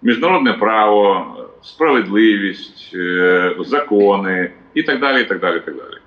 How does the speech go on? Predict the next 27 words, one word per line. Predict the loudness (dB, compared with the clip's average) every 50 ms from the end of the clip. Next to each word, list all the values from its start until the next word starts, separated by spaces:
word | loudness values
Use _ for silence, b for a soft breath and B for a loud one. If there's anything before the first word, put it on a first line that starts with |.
| _ b b b b b _ _ -2
Ну, | 0 2 2
для | 4 2 2 2 2 2
Трампа, | 0 0 2 0 -2 -2 -2 0 0 2 2 0 0 -2 -4
е, | -6 -4 -4 -4 -4 -4 -6 -6
ці | -6 -6
поняття, | -4 -2 -2 0 0 0 -2 -4 -2 0 0 2 2 2
в | 0 -2 -6 -16 -8
принципі, | -2 0 0 0 -2 -4 -6 -6 -4 -4 -4
відсутні, | -4 -4 -6 -6 -8 -8 -8 -6 -6 -4
їх | -4 -4 -4 -4
немає. | -4 -2 0 0 -2 -2 -6 -12 -18 _ _ _ _ _ _ _ _ _ _ _ _ _ _ _ _ -10 -6
Е, | -4 -2 0 0 0 -2 -4 -4
є, | -2 0 2 2 2 2 2 2 2 2 0 -2 -4
е, | -2 -2 0 0 0 0 0 -2 -4 -6
ну, | -6 -4 -4 -4 -2
знаєте, | 0 0 0 2 2 2 2 2 0 -4 -6 -6 -6
вже | -6 -6 -2
зараз | 0 0 0 0 0 -4 -8 -12 -14 -12 -6 -2
деякі | 0 0 0 0 -4 -6 -6 -6
експерти | -6 -6 -6 -4 -4 -4 -2 -2
говорять, | -2 0 2 2 2 2 0 -2
що, | -4 -2 -2 -2 -2 -4 -16 B B B _ _ _ -6
е, | -2 0 2 2 0 0 -2
чим | -4 0 0 0 0 0 -4 -6 -10
схожі | -12 -8 -2 0 2 2 2 0 0 -2 0 0 -2
оці | -4 -4 -6 -8 -6 -2 0 2
обидва, | 2 2 2 0 -2 0 0 0 0 0 0 -2 -6